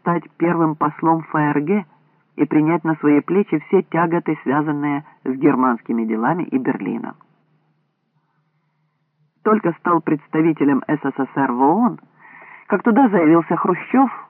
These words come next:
и устроил скандал. А потом разразился Карибский кризис – и ему пришлось краснеть перед всем миром, доказывая в Совете Безопасности, что советских ракет нет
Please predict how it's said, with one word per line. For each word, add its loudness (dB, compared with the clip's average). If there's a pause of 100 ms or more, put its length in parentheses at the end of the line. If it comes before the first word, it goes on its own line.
(100)
и 4
устроил 2
скандал. -2 (1120)
А -2
потом 0 (340)
разразился 2
Карибский 0
кризис – -2 (1080)
и 0
ему 6
пришлось 0
краснеть -2
перед 0
всем 2
миром, 0 (340)
доказывая 0
в -14
Совете 2
Безопасности, -2 (280)
что -6
советских 0
ракет -2 (380)
нет 0